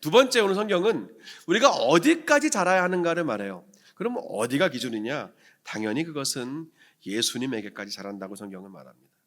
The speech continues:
예수님입니다. 십삼 절과 십오 절은 우리가 자라가야 할 최종 목적지인 예수 그리스도를 말합니다.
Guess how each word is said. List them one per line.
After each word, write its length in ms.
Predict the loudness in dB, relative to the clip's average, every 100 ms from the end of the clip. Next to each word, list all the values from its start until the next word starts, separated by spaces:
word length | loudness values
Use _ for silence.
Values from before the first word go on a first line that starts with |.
| _ _ -8
예수님입니다. 720 | -6 -4 -6 -8 -12 -16 -20 _ -20 -20 -6
십삼 600 | -2 -2 -2 -2 -2 -2
절과 400 | 0 2 2 -2
십오 380 | 0 -2 -2 -4
절은 380 | -4 -4 -6 -10 _ _ _ _ _ _ _ -6
우리가 360 | 4 6 6 4
자라가야 520 | 4 4 4 4 4
할 380 | 2 -2 -8 -16 -20 -20 -16
최종 520 | -8 -4 -2 -4 -4
목적지인 840 | -6 -10 -8 -10 -8 -8 -6 -8 -10 _ _ -4
예수 400 | -2 0 -2 -6
그리스도를 480 | -6 -6 -6 -8
말합니다. 520 | -8 -8 -10 -16 -20